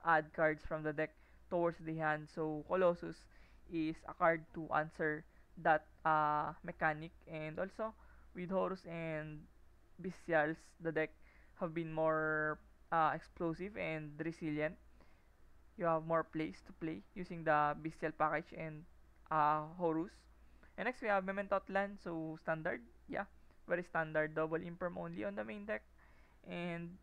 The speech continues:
yeah, I played double Ghost Ogre and Diddy Crow, which can be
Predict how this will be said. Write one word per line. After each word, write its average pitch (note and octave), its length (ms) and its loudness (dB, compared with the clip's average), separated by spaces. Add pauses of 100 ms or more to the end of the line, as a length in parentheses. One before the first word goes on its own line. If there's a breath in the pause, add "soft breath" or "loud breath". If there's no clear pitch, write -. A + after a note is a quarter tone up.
yeah, A3+ 200 4
I E3+ 100 4
played F3+ 480 -4 (800)
double D#3+ 680 2
Ghost E3 220 -4
Ogre D#3+ 220 0
and D3+ 360 -4
Diddy D#3 200 -2
Crow, D#3 320 -2 (300 soft breath)
which F#3 180 -10
can F#3 180 -2
be D#3+ 280 -8